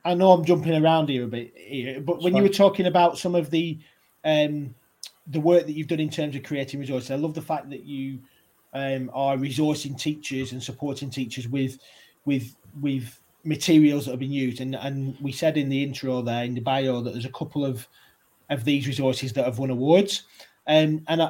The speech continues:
Speaker 1: and I wonder if you can maybe talk us through some of that program and what, what, or some of those programs and what it entails, what they include. I know that you, um, you,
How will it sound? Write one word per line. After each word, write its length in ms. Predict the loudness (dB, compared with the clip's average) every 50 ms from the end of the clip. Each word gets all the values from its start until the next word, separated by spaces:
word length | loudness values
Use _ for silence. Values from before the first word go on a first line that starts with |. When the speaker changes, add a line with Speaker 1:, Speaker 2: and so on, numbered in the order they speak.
| 2
Speaker 1:
and 80 | 2 4
I 20 |
wonder 420 | 4 6 4 6 6 6 6 6 4 2
if 240 | 0 0 0 -2 -4
you 160 | -4 -4 -4
can 220 | -2 -2 0 2
maybe 260 | 2 2 2 2 0
talk 400 | 0 0 4 6 8 8 8 6
us 120 | 0 -4 -4
through 440 | -2 0 2 4 6 4 4 2 -2 _ _ _ _
some 300 | -12 0 2 4 8 10
of 180 | 10 8 10 10
that 320 | 10 10 10 10 6 0
program 640 | -2 2 4 6 6 6 6 6 6 6 6 4 2
and 160 | -2 -2 0
what, 280 | 2 2 2 0 -4 -2
what, 300 | 2 2 2 2 0 _ _ _
or 160 | -6 -4 -4
some 180 | -2 0 0 2
of 80 | 4
those 160 | 2 2 2 0
programs 500 | 0 0 0 2 2 0 0 0 -2 -4
and 80 | -4
what 160 | -4 -4 -4
it 80 | -4 -6
entails, 640 | -8 -10 -8 -6 -4 0 2 4 4 4 4 0 -4 -10 -20 _ _
what 100 | -8 -6
they 80 | -4 -4
include. 480 | -6 -4 -4 -2 2 2 2 2 0 -4 _ _ _ -6
I 80 | -2
know 240 | 4 6 8 8 8
that 180 | 8 4 0 -2
you, 280 | 2 4 4 6 6 6
um, 340 | 6 4 4 2 -4 -8 -12 _ -20 -20 _ _ _
you, 160 | -14 -14 -12